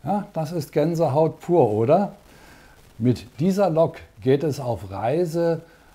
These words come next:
mit einer Dampfschnupperfahrt nach Johanngeorgenstadt. Wer sich dafür interessiert, muss sich ein klein wenig sputen, denn eine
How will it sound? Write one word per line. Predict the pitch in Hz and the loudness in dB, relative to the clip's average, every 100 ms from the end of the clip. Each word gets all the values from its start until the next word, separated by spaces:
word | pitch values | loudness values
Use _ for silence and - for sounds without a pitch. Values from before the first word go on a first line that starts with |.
| - | -16
mit | 117 117 104 | -12 -10 -10
einer | 104 110 104 98 78 _ | -8 -6 -6 -8 -12 _
Dampfschnupperfahrt | 104 104 147 214 214 - - 110 135 131 131 131 123 131 - - | -6 0 2 0 -2 -10 -8 -4 -2 -2 -2 -2 -2 -4 -8 -20
nach | - 101 87 82 | -14 -14 -14 -12
Johanngeorgenstadt. | 104 135 107 120 120 113 107 107 101 87 80 - 101 78 - _ - - - - _ | -6 -6 -4 -6 -6 -8 -8 -8 -8 -10 -14 -12 -12 -12 -18 _ -20 -20 -20 -20 _
Wer | 107 117 | -6 -4
sich | 123 - | -4 -6
dafür | 107 - 123 | -8 -6 -6
interessiert, | 110 - 95 - 160 214 - - - - - _ - | -6 -12 -16 -4 -4 -4 -10 -20 -20 -20 -20 _ -12
muss | 127 135 | -10 -8
sich | 135 117 | -12 -12
ein | 120 110 | -14 -12
klein | - 107 117 135 123 | -8 -6 -4 -2 -2
wenig | 113 123 120 | -4 -6 -6
sputen, | - - 196 226 208 190 | -10 -6 -6 -4 -4 -4
denn | 156 143 | -4 -4
eine | 127 113 110 | -6 -8 -8